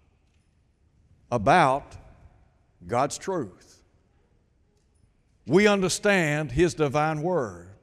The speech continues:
And why is that? Because we have put it to the test. Can I be certain about my salvation?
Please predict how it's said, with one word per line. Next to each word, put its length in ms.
And 140
why 220
is 120
that? 220
Because 420
we 200
have 260
put 220
it 160
to 100
the 120
test. 640
Can 140
I 80
be 180
certain 540
about 260
my 120
salvation? 680